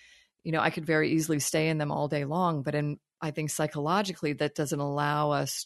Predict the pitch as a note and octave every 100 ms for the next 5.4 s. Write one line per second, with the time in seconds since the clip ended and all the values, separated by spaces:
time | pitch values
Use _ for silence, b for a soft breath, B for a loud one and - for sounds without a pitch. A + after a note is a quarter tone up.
0 | - D3+ C#3 C#3 C3+ C3 _ b b b
1 | b b D#3 D#3+ C#3+ D3+ D#3 F3 E3 D3+
2 | D3+ D3+ C#3 D#3 D3 C#3+ - D3 C3+ -
3 | B2+ C3 C3 C3 C3 A2 C3 C3 C#3+ C3+
4 | C3 B2+ B2+ - - C#3+ - - D3+ -
5 | D3+ - B2+